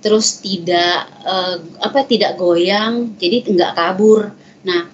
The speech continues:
gimana kita taunya? Kan kita lagi foto. Nah, sebenarnya gini, Bapak Ibu, jadi kalau, eh, kita foto, kita ngambil foto banyak nih. Mau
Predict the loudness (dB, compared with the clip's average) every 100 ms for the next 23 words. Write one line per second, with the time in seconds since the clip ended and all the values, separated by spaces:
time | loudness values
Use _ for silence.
0 | -20 -20 -20 -20 -20 -8 0 0 0 -2
1 | -4 -4 -2 4 6 6 2 0 0 2
2 | 2 2 2 2 2 2 2 0 -6 -6
3 | -6 -12 -20 -12 -4 0 2 2 2 4
4 | 6 6 6 4 0 0 0 2 4 6
5 | 4 2 -12 -12 0 0 2 2 4 4
6 | 6 4 4 0 -6 -10 -8 -6 -6 -6
7 | -10 -14 -12 -10 -6 -4 -4 -2 -4 0
8 | 2 4 2 0 -2 0 2 0 -2 -4
9 | -2 -2 -4 -4 -4 -4 -4 -12 -20 -18
10 | -4 0 4 2